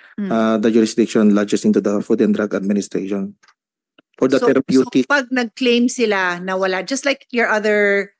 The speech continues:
Speaker 1: what do you call them, health or, or what do you call that? Ano ba yung pag hindi, well, health, basically anyone that claims a health benefit, they, they, they have to ris-,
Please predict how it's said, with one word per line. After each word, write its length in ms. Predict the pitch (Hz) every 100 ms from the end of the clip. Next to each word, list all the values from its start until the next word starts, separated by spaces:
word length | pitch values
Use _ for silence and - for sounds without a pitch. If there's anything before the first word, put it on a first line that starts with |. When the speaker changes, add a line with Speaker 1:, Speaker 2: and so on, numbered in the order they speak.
| _ _ _ _ -
Speaker 1:
what 80 | 196
do 80 | 190
you 80 |
call 160 | 196 180
them, 160 | 175 175
health 480 | 202 196 190 185
or, 400 | 190 180 160 165
or 400 | 180 165 160 156 - - - 196
what 80 |
do 20 | 190
you 60 |
call 160 | 190 180
that? 160 | 175 _ _ _ 202
Ano 160 | 202
ba 80 | 196
yung 80 | 190
pag 80 | 190
hindi, 560 | 196 180 185 180 -
well, 160 | 208 190
health, 240 | 240 196 _ _ -
basically 480 | 302 359 277 220 -
anyone 320 | 247 254 233
that 80 | 208
claims 320 | - 208 208
a 40 | 180
health 160 | 196 185
benefit, 480 | 175 156 151 123 _ - _ -
they, 160 | 175 - -
they, 640 | 185 185 180 170 160 156
they 80 | -
have 240 | 175 190 -
to 80 |
ris-, 240 | 165 160